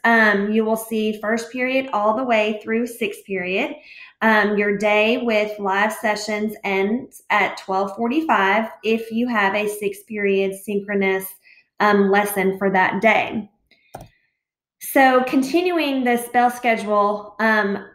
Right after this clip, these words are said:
for your courses, so we've got the times down and here are your courses.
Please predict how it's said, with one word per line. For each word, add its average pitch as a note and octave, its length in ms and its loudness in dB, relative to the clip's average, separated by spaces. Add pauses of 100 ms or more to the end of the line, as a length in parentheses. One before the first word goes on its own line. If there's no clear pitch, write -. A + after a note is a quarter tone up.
(160)
for G#3 320 0
your G3+ 680 -2
courses, A#3 760 -2
so A3 100 -2
we've A3 140 -2
got A#3+ 180 2
the D#4 80 -2
times D#4 520 -2
down G3 340 0
and G#3 120 -4
here G#3 220 -4
are G#3 40 0
your G#3+ 340 -2
courses. - 680 -2